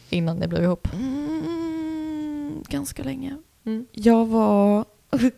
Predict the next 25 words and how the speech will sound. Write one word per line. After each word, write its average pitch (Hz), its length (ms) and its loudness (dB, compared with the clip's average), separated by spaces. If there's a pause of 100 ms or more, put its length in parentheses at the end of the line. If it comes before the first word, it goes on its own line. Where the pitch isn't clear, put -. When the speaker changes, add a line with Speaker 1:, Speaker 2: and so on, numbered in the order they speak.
(180)
Speaker 2:
det 185 80 -2
här 180 100 2
är 180 40 2
lite 175 220 0
intressant. 185 400 -2 (360)
Eller 196 120 4
intressant, - 440 -4
nej, 170 220 4
det 160 60 0
är - 20 0
inte - 140 -6
så - 60 -2
intressant, 156 440 0
men 190 160 6
det 156 240 4
är - 40 -2
ju, 185 260 -2
nu, 185 380 8
nu, 185 180 4
eftersom 214 260 0
du 233 80 4
ändå 233 140 0
frågar. 240 420 8 (180)
Speaker 1:
Mm. 190 200 -2
Speaker 2:
Eh, 202 340 2